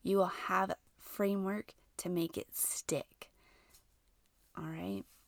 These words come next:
That is how you do it. You join the tribe, go through the content, work with me,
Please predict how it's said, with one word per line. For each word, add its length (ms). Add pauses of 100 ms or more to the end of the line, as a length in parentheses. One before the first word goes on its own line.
That 360
is 100
how 320
you 180
do 200
it. 100 (140)
You 200
join 460 (220)
the 80
tribe, 480 (420)
go 200
through 200
the 100
content, 600 (180)
work 260
with 240
me, 300